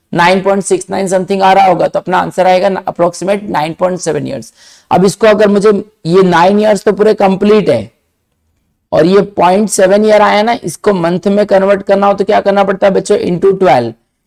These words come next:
इसको into twelve करेंगे तो ये month में convert हो जाएगा, ठीक है ना बच्चों? यस, तो अपना क्या हो जाएगा, यहाँ पर आएगा n is equal to nine years पूरे complete, और zero point seven into twelve कर देंगे तो कितना आएगा बच्चों,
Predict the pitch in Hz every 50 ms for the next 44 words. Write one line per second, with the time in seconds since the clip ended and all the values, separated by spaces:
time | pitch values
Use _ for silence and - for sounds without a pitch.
0 | _ _ 156 147 - - 208 190 - 156 175 170 180 196 185 - 180 180 185 190
1 | 196 196 202 196 190 196 196 196 196 - 202 196 196 196 202 196 185 180 185 175
2 | - 190 190 190 190 185 175 175 175 175 160 156 151 143 135 127 120 117 110 -
3 | 160 165 - 208 208 196 180 160 - - 127 113 - 131 127 107 95 - - -
4 | _ _ _ _ _ _ _ _ _ - 156 - 175 180 285 - 180 175 - -
5 | - _ _ _ - 190 190 185 175 160 175 170 165 156 165 165 170 170 - _
6 | _ _ _ _ _ - 147 151 156 - - 175 175 175 180 180 - - - 160
7 | 175 180 180 185 175 160 180 175 180 180 175 170 175 160 156 156 156 170 170 175
8 | 180 170 - - - 175 170 170 170 170 156 151 147 151 165 180 190 202 214 214
9 | - - - _ _ _ _ _ _ _ _ _ _ _ _ _ _ _ - 165
10 | - 180 156 120 107 - _ _ _ _ _ _ _ _ _ _ _ _ _ _
11 | _ _ _ _ _ _ _ _ 139 131 160 190 202 - - 202 196 208 196 -
12 | 202 190 185 202 202 190 190 180 - 196 196 190 196 190 185 190 190 202 190 180
13 | 180 190 190 190 185 185 185 196 190 - 196 185 180 170 185 180 180 165 - 202